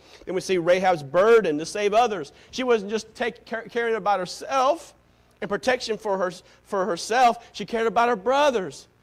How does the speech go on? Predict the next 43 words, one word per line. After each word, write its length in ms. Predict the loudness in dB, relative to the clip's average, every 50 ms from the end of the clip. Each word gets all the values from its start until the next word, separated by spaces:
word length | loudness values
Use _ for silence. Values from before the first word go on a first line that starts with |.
| _ _ _
cared 160 | -8 -6 -4
about 200 | -2 0 0 0
her 60 | 0 0
mom 480 | -2 -2 0 2 2 2 2 0 0
and, 140 | -2 -4 -6
and, 240 | -4 -6 -6 -6 -6
and, 320 | -6 -4 -4 -4 -4 -4 -6
and 200 | -6 -8 -8 -8
family 540 | -8 -6 -4 -2 -2 -2 -2 -4 -4 -4 -4
and 100 | -6 -6
fathers. 480 | -4 -2 0 2 2 2 2 0 -2 -6
She 120 | -6 -10
wanted 240 | -6 -4 -4 -4 -4
just 140 | -6 -8 -8
to 120 | -8 -10 -10 _ _ _
take 220 | -4 -2 -2 0
care 160 | 2 2 0
of 80 | 2 0
herself. 360 | -2 -4 -2 -2 -2 -2 -2
She 60 | -4 -4
said, 120 | -2 0
"I 80 | 2 2
want 220 | 0 0 -4 -8
to, 100 | -10 -14 -20 _ -16
would 60 | -14
you 60 | -10
take 200 | -6 -4 -4 -2
care 180 | 0 0 0 0
of 80 | -2 -4 -8 -18 -16 -10 -4
my 160 | -2 -2 -2
family 420 | -2 -2 -4 -4 -4 -4 -4 -4 -4
and, 140 | -4 -6 -6 -4
and 160 | -4 -2 -2
our 80 | -2 -2
stuff?" 600 | -4 -6 -2 2 4 6 6 4 4 0 -8 -20 _ _ _ _ _ _
If 160 | -10 -8 -2 2
I 160 | 2 2 2
hide 440 | 2 0 0 2 2 2 0 -2 -4
you, 140 | -4 -4
if 140 | -4 -2 -2
I 80 | -4 -4
protect 500 | -4 -6 -10 -6 -6 -4 -4 -6 -8 -8
you, 160 | -6 -6 -6